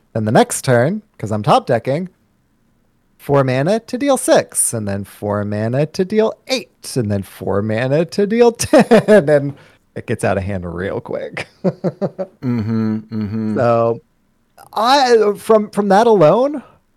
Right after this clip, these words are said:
Speaker 1: I think that this is gonna be really,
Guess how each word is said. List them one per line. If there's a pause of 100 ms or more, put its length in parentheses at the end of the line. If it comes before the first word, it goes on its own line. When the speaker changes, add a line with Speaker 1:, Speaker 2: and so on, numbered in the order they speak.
Speaker 1:
I
think
that
this
is
gonna
be
really,